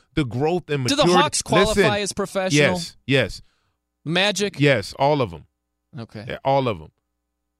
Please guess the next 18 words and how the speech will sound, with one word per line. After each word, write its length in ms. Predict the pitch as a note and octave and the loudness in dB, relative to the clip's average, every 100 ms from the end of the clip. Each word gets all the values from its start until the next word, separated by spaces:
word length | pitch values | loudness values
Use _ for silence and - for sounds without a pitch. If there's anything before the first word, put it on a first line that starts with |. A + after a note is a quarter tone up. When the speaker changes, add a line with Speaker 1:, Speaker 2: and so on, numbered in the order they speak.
| _ _ _ _ _ _ _ _ _ _ | _ _ _ _ _ _ _ _ _ _
Speaker 1:
That 260 | A2 D#3 E3+ | -4 -2 -2
success, 720 | - C#3+ - D#3+ A2 - - _ _ _ _ | -6 -10 -4 -2 -2 -6 -18 _ _ _ _
that 340 | A2 C#3+ D#3+ D3+ _ _ _ _ | -4 0 2 -2 _ _ _ _
motivation, 840 | A#2 D3 C#3+ A2+ D3 C#3+ - G#2 F#2 | -2 0 0 2 0 0 -4 -8 -2
that 260 | C3 B2+ | -2 -2
drive, 640 | G2+ B2 C#3+ C#3+ A2+ F#2 - _ _ _ _ _ _ _ _ _ _ _ _ _ | -4 0 2 2 0 -2 -8 _ _ _ _ _ _ _ _ _ _ _ _ _
it 240 | D3 C#3 G#2+ | -4 -4 -2
galvanizes 840 | C3+ D3 E3 D#3 D3 C#3 A#2+ A2+ | 0 0 -2 -2 -2 -2 -4 -10
a 60 | A2+ | -10
team. 320 | - D#3+ B2+ | -6 -6 -6
I'm 160 | A2 | -10
telling 380 | G#2 D3 D#3+ D3 | -4 -2 -2 -4
you, 140 | G#2 F2 | -6 -8
the 160 | F#2 | -8
belief 500 | G2+ A#2 A2 C3+ D#3+ - | -6 -4 -2 -2 -4 -6
that 160 | C#3 | -10
comes 360 | - C3 C#3 C#3+ | -8 -12 -12 -12
from, 240 | C3+ B2 | -12 -12